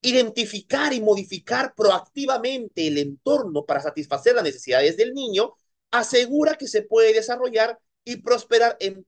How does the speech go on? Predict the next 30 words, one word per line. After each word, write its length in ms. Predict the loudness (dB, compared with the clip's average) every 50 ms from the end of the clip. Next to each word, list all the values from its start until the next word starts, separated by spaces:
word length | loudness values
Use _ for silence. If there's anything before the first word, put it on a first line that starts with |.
| _
todos 420 | -4 -2 0 0 -2 -2 -6 -6 -6
los 220 | -8 -10 -8 -6
ámbitos 500 | -6 -6 -8 -10 -10 -8 -8 -8 -8 -8
y 40 | -10
aspectos 540 | -10 -12 _ _ -12 -12 -12 -14 -16 -12 -12
de 100 | -12 -10
la 120 | -10 -10
vida. 240 | -12 -14 -18 -20 _ _ _ _ _ _ _ _ _ _ _
No 100 | -6 -4
entiendo, 540 | -4 -4 -6 -6 -6 -4 -4 -4 -6 -6 -10
psicólogo, 500 | -14 -16 -16 -14 -12 -14 -14 -14 -18 -20 _ _ _
lo 180 | -10 -8 -6
recuerdo 440 | -6 -8 -8 -6 -6 -6 -4 -6 -6
muy 220 | -8 -8 -10 -10 -8
bien. 260 | -6 -6 -8 -8 -10 _ _ _ _ _ _ _ _ _ _ _ _ _ _ _ _ _
Por 120 | 2 2
ejemplo, 540 | 4 4 4 2 2 2 0 0 0 -2 -6 _ _ _ _ _ _ _ _ _ _ _ _ _ _ _ _ _
el, 260 | -2 -2 -2 -2 -2 -4
el 100 | -4 -4
espectro 440 | -4 -2 -4 -4 -4 -4 -4 -4 -4
autista, 600 | -4 -4 -8 -10 -10 -10 -10 -10 -12 -12 -12 -10
muchas 340 | -8 -8 -4 -2 -2 -2 0
veces 360 | -2 -2 -2 -2 -4 -4 -2
de 120 | -2 -2 -2
ello, 340 | -2 -2 -2 -2 -2 -2 _
trae 460 | 2 4 4 4 4 2 2 0 -2
también 460 | -2 -6 -6 -6 -8 -10 -10 -6 -6
a 60 | -6
déficit 480 | -2 0 -2 -2 -2 -6 -14 -18 -18 -18 _
cognitivo. 520 | -10 -10 -10 -10 -16 -20 _ _ _ _